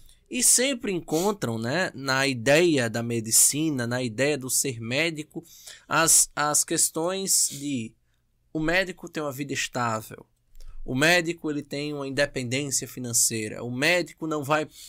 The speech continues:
precisar passar por dificuldades. Mas aí tem essa, esse outro lado, né? Essa, essa balança.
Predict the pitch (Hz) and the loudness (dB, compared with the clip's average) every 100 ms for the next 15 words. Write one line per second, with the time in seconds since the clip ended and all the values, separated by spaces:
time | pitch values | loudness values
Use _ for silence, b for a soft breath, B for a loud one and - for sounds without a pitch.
0 | B 156 156 - 127 151 - 131 - 151 | B -2 0 0 2 0 0 -2 -2 -2
1 | - 160 139 143 - 147 - 139 120 110 | -4 -10 -10 -14 -10 -10 -8 -6 -2 -2
2 | 104 - - - b b b b b b | -4 -8 -10 -10 b b b b b b
3 | - 170 185 190 202 240 - 208 208 - | 0 2 6 4 2 -2 -6 -4 0 0
4 | - 226 - - - 143 - 190 196 - | 0 0 -2 -10 -6 0 0 2 0 -2
5 | 339 202 175 131 127 139 165 - 165 - | 2 6 6 4 0 -2 0 2 0 0
6 | 143 165 147 214 196 196 175 - 110 | 0 2 4 4 6 4 4 4 2